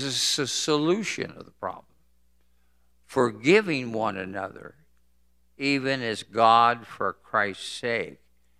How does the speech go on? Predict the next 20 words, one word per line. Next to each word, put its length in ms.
hath 400
forgiven 580
us." 380
So 180
if 100
I 120
could 220
leave, 460
uh, 440
a 100
word, 280
when 200
I 160
think 220
of 100
Christmas, 600
I 100
think 280
of 200
grace. 640